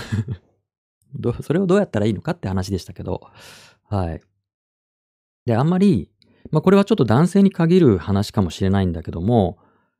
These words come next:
あの、ギラギラっていうか、ガツガツしちゃうと、おー、中高年になるってことはさ、それだけである種の権力性が生まれる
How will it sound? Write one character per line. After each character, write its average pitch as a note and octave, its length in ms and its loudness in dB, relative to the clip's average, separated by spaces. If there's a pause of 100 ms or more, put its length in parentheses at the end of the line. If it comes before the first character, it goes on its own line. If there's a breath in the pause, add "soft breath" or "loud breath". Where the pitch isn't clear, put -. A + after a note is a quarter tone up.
(160)
あ G2+ 80 -6
の、 F#2 120 -4
ギ A#2 160 0
ラ A#3 120 4
ギ A2+ 100 -2
ラ F2+ 100 -2
っ E2+ 80 -10
て - 120 -12
い F2 40 -4
う E2+ 40 -8
か、 G2+ 200 0
ガ C#3 180 -2
ツ - 140 -6
ガ C#3 120 0
ツ F#2+ 180 -4
し - 80 -12
ち - 140 -6
ゃ F2 80 -2
う F2 120 -6
と、 C3 680 0 (1160)
お G2+ 1000 -4
ー、 - 160 -20 (220)
中 B3 240 2
高 C#4 200 -2
年 B2+ 140 2
に F#2+ 80 2
な G2+ 100 4
る F#2 80 -2
っ - 40 -2
て - 160 -10
こ F2 100 -8
と F#2 100 -6
は E2+ 60 -4
さ、 F2+ 160 -8
そ - 180 -4
れ A3+ 100 4
だ A#3+ 120 0
け A3+ 120 -2
で G#2 400 0
あ E3+ 120 0
る F#3+ 80 2
種 - 120 -4
の E2+ 100 -4
権 C#3 260 0
力 E3+ 220 0
性 E3+ 200 -2
が E3 100 0
生 D#3+ 60 0
ま D#3+ 120 0
れ D#3 120 0
る D#3 400 -2